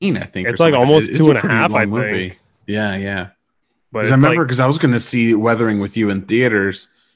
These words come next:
Speaker 1: and then my friend, um, she told me, she was like, Oh no, you, you have to go see, um, uh, Your Name, because you see characters in there, or,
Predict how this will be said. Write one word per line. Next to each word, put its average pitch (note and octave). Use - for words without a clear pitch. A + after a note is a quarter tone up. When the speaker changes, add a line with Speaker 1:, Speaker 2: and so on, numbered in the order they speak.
Speaker 1:
and A#2
then A2+
my G#2
friend, G#2
um, G2+
she A2
told A2
me, G#2
she A2+
was G2+
like, G2+
Oh E3
no, D#3
you, A#2+
you C#3
have C#3
to C3
go B2
see, A#2+
um, G2
uh, G2+
Your A#2
Name, G#2+
because G2
you G#2
see G#2
characters A2
in F#2+
there, F#2+
or, F2